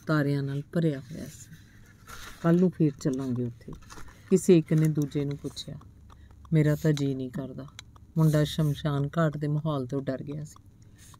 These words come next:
"ਮੇਰਾ ਤਾਂ ਹੱਥ ਹੀ ਸੜ ਗਿਆ, ਇਹ ਪਾਟੀ ਨਿੱਕਰ ਵਾਲਾ ਸੀ। ਮੈਨੂੰ ਤਾਂ ਸਵਾਦ ਨਹੀਂ ਲੱਗਿਆ," ਕੋਈ ਹੋਰ ਬੋਲਿਆ। "ਫਿਰ ਕਾਹਤੋਂ ਖਾਧਾ?" "ਭੁੱਖ ਲੱਗੀ ਸੀ ਨਾ।"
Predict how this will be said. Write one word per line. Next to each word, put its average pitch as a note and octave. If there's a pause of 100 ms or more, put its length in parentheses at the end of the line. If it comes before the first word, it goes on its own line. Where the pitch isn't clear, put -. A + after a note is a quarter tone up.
(140)
"ਮੇਰਾ D3
ਤਾਂ C#3
ਹੱਥ B2+
ਹੀ C#3+
ਸੜ D3+
ਗਿਆ, D3+ (520)
ਇਹ D#3+
ਪਾਟੀ D#3+
ਨਿੱਕਰ D3
ਵਾਲਾ B2+
ਸੀ। C#3+ (640)
ਮੈਨੂੰ F#3+
ਤਾਂ G3
ਸਵਾਦ D#3+
ਨਹੀਂ B2
ਲੱਗਿਆ," -
ਕੋਈ D3
ਹੋਰ D3
ਬੋਲਿਆ। D3 (360)
"ਫਿਰ F3
ਕਾਹਤੋਂ G3+
ਖਾਧਾ?" G3 (560)
"ਭੁੱਖ G#3+
ਲੱਗੀ F#3+
ਸੀ G#3+
ਨਾ।" F3+